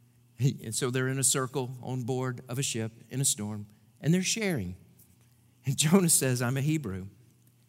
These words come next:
and I fear the Lord." "I'm a Hebrew, and I fear the Lord."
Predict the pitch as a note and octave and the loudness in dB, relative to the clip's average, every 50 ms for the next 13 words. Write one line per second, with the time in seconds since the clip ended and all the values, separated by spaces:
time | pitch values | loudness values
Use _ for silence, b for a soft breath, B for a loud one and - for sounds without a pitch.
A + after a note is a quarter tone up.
0 | _ _ _ _ _ _ _ _ _ _ _ _ _ _ - A2 A#2 A#2 A2+ - | _ _ _ _ _ _ _ _ _ _ _ _ _ _ -4 0 2 2 2 2
1 | - C#3 C3+ C#3+ B2+ C3 B2+ C3 B2+ A#2+ G#2+ G2+ F#2 F#2+ - - - - - - | 2 2 2 2 2 0 0 -2 -2 -2 -2 -4 -6 -8 -12 -20 -20 -20 -20 -20
2 | - _ _ - - _ _ _ _ _ _ _ _ _ _ _ _ - _ _ | -20 _ _ -20 -20 _ _ _ _ _ _ _ _ _ _ _ _ -20 _ _
3 | _ _ _ _ _ _ _ _ - _ _ _ - - - A2 B2 B2 A#2 C3 | _ _ _ _ _ _ _ _ -20 _ _ _ -14 -4 0 2 2 2 4 2
4 | C#3 C#3 C3 C#3 D3 C#3+ C#3 C3 B2 A#2+ A2+ - - C3 C3+ C#3+ C#3 C3 C3 B2 | 2 2 2 2 0 0 0 0 0 -2 -2 -2 -2 -2 -2 -2 0 -2 -2 -2
5 | B2+ C3 B2 G#2 G2 F2+ | -2 -2 -2 -4 -4 -6